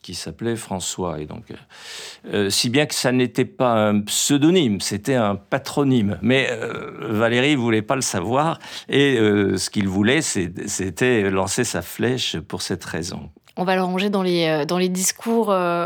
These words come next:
Speaker 2: originaux à retenir, parce que il faut savoir qu'on peut les consulter, ces discours d'académiciens, dans, dans la bibliothèque de l'Institut. Et d'ailleurs, on m'avait appris une anecdote. Le discours de Racine, qui était donc, euh, membre de l'Académie française, n'est pas ré-,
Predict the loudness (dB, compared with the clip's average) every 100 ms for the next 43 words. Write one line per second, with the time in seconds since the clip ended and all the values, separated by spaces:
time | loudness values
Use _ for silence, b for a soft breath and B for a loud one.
0 | -2 -2 0 2 4 4 4 0 0 -2
1 | -2 -4 -4 -2 -2 -4 -18 -14 -4 2
2 | 2 4 0 2 2 2 0 0 -4 -4
3 | -6 -4 -6 -6 -6 -2 0 0 0 -2
4 | -2 -4 -4 -2 -4 -4 -6 -8 -8 -8
5 | -8 -8 -6 -6 -4 -2 -2 -4 -10 -12
6 | -14 -16 B B B B _ 0 2 4
7 | 4 4 2 2 -2 0 0 0 -2 -2
8 | -2 -2 -6 -6 B B -6 -4 -2 -4
9 | -2 0 2 2 2 0 -2 -2 0 0
10 | -2 -10 -14 -12 -6 -6 -6 -6 -4 -4
11 | -4 -6 -8 -8 -8 -8 -10 -10 -4 -4
12 | 0 0 2